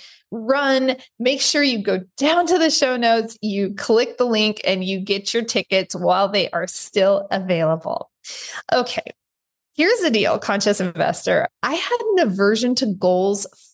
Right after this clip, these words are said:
for years. They really made me uncomfortable. I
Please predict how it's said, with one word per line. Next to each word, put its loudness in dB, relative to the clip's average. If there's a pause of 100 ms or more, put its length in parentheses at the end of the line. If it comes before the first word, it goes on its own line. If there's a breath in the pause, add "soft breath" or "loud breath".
for 2
years. -6
They 2
really 2
made 4
me 2
uncomfortable. 2
I -4